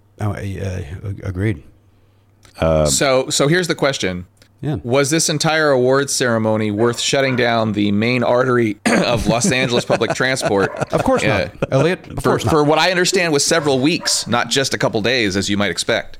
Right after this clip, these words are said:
Speaker 1: Is that right? They shut
Speaker 3: Yeah.
Speaker 1: down
Speaker 3: For at least a week, maybe two or three.
Speaker 2: Well,
Speaker 3: I have
Speaker 2: they,
Speaker 3: to look at
Speaker 2: they
Speaker 3: the
Speaker 2: had to
Speaker 3: post that I
Speaker 2: build.
Speaker 3: saw.
Speaker 2: I mean, that, that, that area doesn't normally have tiered s-, whatever those tables
Speaker 1: I believe that's
Speaker 2: were
Speaker 1: the
Speaker 2: on.
Speaker 1: room that Scott Aukerman got married in. I believe that is the,
Speaker 3: Mm.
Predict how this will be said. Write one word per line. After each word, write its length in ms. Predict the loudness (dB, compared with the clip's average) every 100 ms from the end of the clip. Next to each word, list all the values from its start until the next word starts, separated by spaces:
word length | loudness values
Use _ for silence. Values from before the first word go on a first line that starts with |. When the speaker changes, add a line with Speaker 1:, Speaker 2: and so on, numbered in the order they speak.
| 0
Speaker 1:
Is 200 | 0 2
that 200 | 2 2
right? 280 | 2 2 0
They 120 | -2
shut 300 | -2 -2 -2
Speaker 3:
Yeah. 60 | 0
Speaker 1:
down 560 | 2 2 2 2 -2 -8 -20 -20 -20 _ _ -20 -20 -2
Speaker 3:
For 160 | 0
at 80 | 0
least 300 | 0 0 2
a 40 | 2
week, 200 | 2 2
maybe 280 | -2 0 -2
two 200 | 0 0
or 100 | 0
three. 420 | -2 -2 -2 -8 _ -4
Speaker 2:
Well, 100 | -2
Speaker 3:
I 40 |
have 100 | 0
Speaker 2:
they, 80 | 0
Speaker 3:
to 40 |
look 160 | 0 -2
at 80 | -4
Speaker 2:
they 60 | -2
Speaker 3:
the 40 | 0
Speaker 2:
had 120 | 0
to 60 | 0
Speaker 3:
post 180 | 0 2
that 100 | 2
I 40 |
Speaker 2:
build. 100 | 2
Speaker 3:
saw. 180 | 0 2
Speaker 2:
I 60 | 2
mean, 160 | 4
that, 260 | 2 0 2
that, 420 | 2 0 -6 -2
that 180 | 0 2
area 380 | 2 2 2 2
doesn't 320 | 2 2 2
normally 360 | 2 2 2 0
have 540 | 0 2 2 0 -6
tiered 680 | -6 0 2 4 4 2 -2 -10 -20 -16 -16 -18 -20 _ -6
s-, 180 | -4 -6 _
whatever 360 | 0 2 2 2
those 260 | 0 -2 -6 -10 -4
tables 160 | 0
Speaker 1:
I 20 | 2
believe 220 | 2 2
that's 160 | 2 0
Speaker 2:
were 40 |
Speaker 1:
the 60 | 0
Speaker 2:
on. 60 |
Speaker 1:
room 120 | 0 0
that 80 |
Scott 240 | 0 2 2
Aukerman 300 | 2 2 2
got 180 | 0 2
married 340 | 2 2 -2
in. 120 | -4 -6
I 60 |
believe 260 | -2 -2 0
that 220 | 0 -2
is 160 | -4 -4
the, 100 | -2
Speaker 3:
Mm. 260 | 0 0